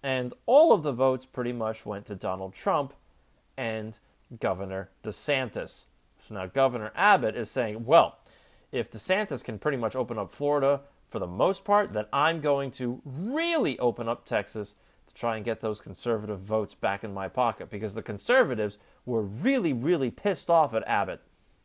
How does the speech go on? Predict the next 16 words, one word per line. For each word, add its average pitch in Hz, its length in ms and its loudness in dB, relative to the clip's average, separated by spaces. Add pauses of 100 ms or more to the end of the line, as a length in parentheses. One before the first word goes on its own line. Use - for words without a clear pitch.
(640)
So, 156 400 6 (800)
this 143 180 0
is 139 140 -4
fantastic 202 920 0
news. 226 440 0 (360)
Finally, 214 720 2
people 202 580 0
are 135 140 6
starting 170 640 4
to 147 100 -8
see 165 300 -2
the 127 80 2
light, 131 400 2 (400)
and 127 260 -4 (140)
let's 135 420 4
hope - 420 6